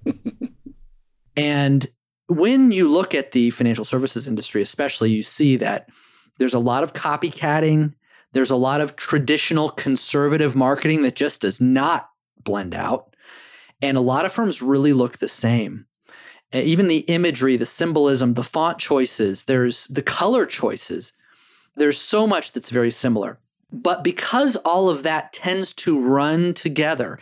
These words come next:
even the value props and the messaging, when a brand will go to a point where maybe they're even a little bit uncomfortable, where they're willing to push the envelope, go outside of what's normal, what's typical, what's comfortable, and do something unique,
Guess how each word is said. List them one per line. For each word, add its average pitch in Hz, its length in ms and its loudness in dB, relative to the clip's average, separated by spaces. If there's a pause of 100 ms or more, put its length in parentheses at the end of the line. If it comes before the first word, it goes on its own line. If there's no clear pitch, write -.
(300)
even 151 220 0
the 160 100 2
value 160 420 2
props 123 380 -4
and 123 80 2
the 127 140 4
messaging, 120 420 -4 (380)
when 180 280 2
a 277 60 4
brand 147 640 -2 (800)
will 135 640 2 (580)
go 165 360 2
to 175 400 4
a 143 100 0
point 165 400 0
where 139 120 2
maybe 202 300 2
they're 208 140 2
even 180 260 2
a 156 60 4
little 156 180 2
bit 156 120 0
uncomfortable, 127 540 -2
where 123 120 2
they're 180 100 4
willing 160 220 2
to 123 60 0
push - 240 -2
the 156 140 0
envelope, 123 340 0
go 175 120 2
outside 165 680 -2
of 127 100 -2
what's 123 240 -6
normal, 123 400 -4 (240)
what's 147 240 -2
typical, 127 560 -4 (140)
what's 151 300 0
comfortable, 113 760 -2 (340)
and 139 140 -6
do 156 120 4
something 160 360 0
unique, 127 640 0